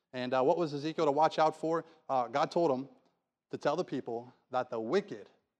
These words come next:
would die. And, uh, that was God's decree. And it's been the same for all of human history. God has commanded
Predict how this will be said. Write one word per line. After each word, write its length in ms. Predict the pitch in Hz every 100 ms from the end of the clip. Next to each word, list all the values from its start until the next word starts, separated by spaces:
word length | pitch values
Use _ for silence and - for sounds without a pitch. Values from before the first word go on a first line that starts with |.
| _ _ -
would 220 | 120 120
die. 240 | 104 90 _ _ _ _ _ _ _ _ _ -
And, 240 | 123 120
uh, 240 | 120 123 120 - _ _ 123
that 180 | 151
was 140 | 170 123
God's 300 | 143 143 113
decree. 380 | 127 - 135 104 _ -
And 120 | 123 139
it's 80 |
been 160 | - 160
the 80 | 151
same 400 | - 170 175 170
for 460 | - 147 147 156 - _ _ -
all 240 | 156 180
of 80 | 147
human 240 | 151 139
history. 380 | 143 - 110 101 _ _ _ _ _ _ _ _ _ -
God 200 | 143 190
has 120 | 190
commanded 840 | - 175 156 170 180 135 - 117